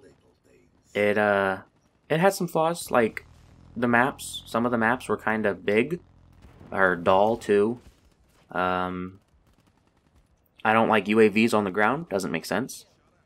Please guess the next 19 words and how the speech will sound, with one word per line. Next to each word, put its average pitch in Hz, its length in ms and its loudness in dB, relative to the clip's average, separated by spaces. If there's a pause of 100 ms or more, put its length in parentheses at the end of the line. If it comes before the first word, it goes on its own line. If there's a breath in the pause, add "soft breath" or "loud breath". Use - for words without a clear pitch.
(320)
I 123 100 4
did 208 180 6
like 196 380 0
the 123 100 -4
squads, 104 480 0
which 117 120 -4
a 117 40 -4
lot 139 80 0
of 147 60 -8
people 147 200 -6
said 127 140 -8
were 107 60 -4
stupid. 147 500 -4 (420)
Sometimes 190 420 -2
I 196 40 4
didn't 185 180 0
wanna 165 180 -2
play 165 160 -4
online, 151 400 -2